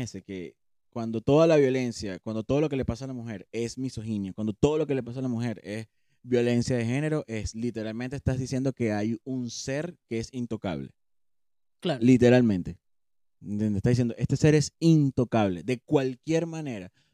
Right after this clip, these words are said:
Speaker 1: porque incluso objeciones objetivas a una mujer pueden ser invalidadas por el hecho de que alguien diga,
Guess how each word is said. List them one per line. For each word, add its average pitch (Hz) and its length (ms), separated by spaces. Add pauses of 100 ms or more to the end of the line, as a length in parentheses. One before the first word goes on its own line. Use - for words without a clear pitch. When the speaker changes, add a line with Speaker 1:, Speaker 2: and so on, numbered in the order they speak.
Speaker 1:
porque 127 320
incluso 120 640 (920)
objeciones 131 880 (120)
objetivas 135 880 (100)
a 113 100
una 117 240
mujer 143 380 (260)
pueden 151 380
ser 147 340 (140)
invalidadas 139 640
por 127 160
el 110 100
hecho 110 200
de 131 100
que 113 140
alguien 113 260
diga, 175 220